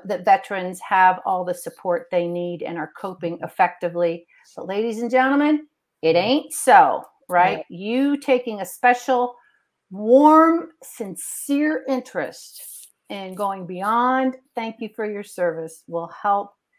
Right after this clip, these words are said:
Speaker 1: really heal and maybe even transform a life.
Speaker 2: Mm. I love that. So we're gonna put all of that information in the show notes so people know how to get to your website, how to find you on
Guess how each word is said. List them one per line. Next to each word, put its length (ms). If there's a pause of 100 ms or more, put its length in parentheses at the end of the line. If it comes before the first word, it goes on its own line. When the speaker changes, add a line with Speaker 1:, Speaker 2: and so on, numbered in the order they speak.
(220)
Speaker 1:
really 600
heal 540
and 160 (520)
maybe 360
even 320
transform 640
a 60
life. 340 (760)
Speaker 2:
Mm. 340 (1040)
I 440 (260)
love 240
that. 240 (180)
So 160
we're 200
gonna 160
put 240
all 260
of 80
that 160
information 580
in 100
the 80
show 240
notes 420 (280)
so 140
people 320
know 300
how 140
to 60
get 200
to 60
your 120
website, 640
how 100
to 80
find 320
you 180
on 400